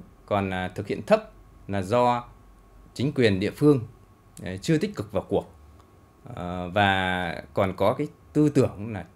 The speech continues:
trông chờ ỷ lại, à, để cấp trên xuống, à, xử lý,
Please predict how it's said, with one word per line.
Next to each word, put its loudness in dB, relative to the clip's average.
trông 4
chờ 2
ỷ -4
lại, 0
à, -8
để -4
cấp -2
trên 6
xuống, -6
à, -6
xử -6
lý, -4